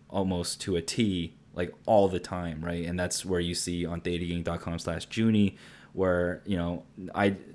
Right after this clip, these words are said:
not only just talk the talk, but I walk the walk. I let you guys and girls see all the trades that I do, what's going through my head as I'm executing them, all for free. Like, you don't, you're not gated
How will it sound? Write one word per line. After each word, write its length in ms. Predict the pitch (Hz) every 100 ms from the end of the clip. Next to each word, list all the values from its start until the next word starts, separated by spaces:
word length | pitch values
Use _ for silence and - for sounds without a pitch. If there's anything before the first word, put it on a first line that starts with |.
| 110
not 220 | 107 98
only 160 | 98 92
just 180 | 90 -
talk 240 | 98 92
the 80 | 85
talk, 320 | - 90 87
but 60 | 87
I 60 |
walk 260 | 90 95 -
the 100 | 85
walk. 300 | 80 - 85
I 60 | 87
let 140 | 90
you 120 | 95
guys 220 | 92 90
and 80 | 90
girls 200 | 90 85
see 300 | - 90 87
all 240 | 85 87 87
the 80 |
trades 320 | 82 95 87 90
that 100 | 82
I 140 | 90
do, 380 | 82 90 87 87 - - -
what's 340 | 92 98 98
going 240 | - 92 90
through 140 | 98
my 120 | 90
head 280 | 90 90 87
as 180 | 87 87
I'm 160 | 85 90
executing 480 | 110 101 104 92
them, 260 | 90 87 87 - - -
all 240 | 127 139
for 120 | 131
free. 380 | 120 - 160 - -
Like, 120 | 104
you 100 | 107
don't, 340 | 135 95 104 -
you're 160 | 120
not 300 | 139 127 98
gated 480 | 101 113 110 101